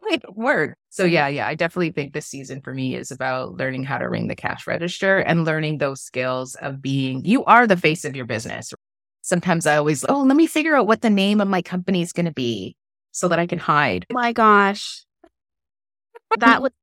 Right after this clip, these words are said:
Speaker 2: literally my
Speaker 1: <laughs>
Speaker 2: entire purpose for taking that course. I didn't know it at the time, was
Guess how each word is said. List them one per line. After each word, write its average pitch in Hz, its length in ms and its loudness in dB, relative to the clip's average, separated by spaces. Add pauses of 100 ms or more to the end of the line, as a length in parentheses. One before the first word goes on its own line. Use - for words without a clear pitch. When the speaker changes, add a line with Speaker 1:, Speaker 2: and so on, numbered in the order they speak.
(100)
Speaker 2:
literally 247 440 4
my 233 260 4 (120)
Speaker 1:
<laughs> - 120 -8
Speaker 2:
entire 269 760 6
purpose 196 560 0
for 220 140 -6
taking 220 420 -4
that 208 200 2
course. 214 580 0
I 226 100 6
didn't 262 280 4
know 214 180 4
it 220 60 4
at - 120 2
the 220 60 -16
time, 220 580 -4
was 214 540 4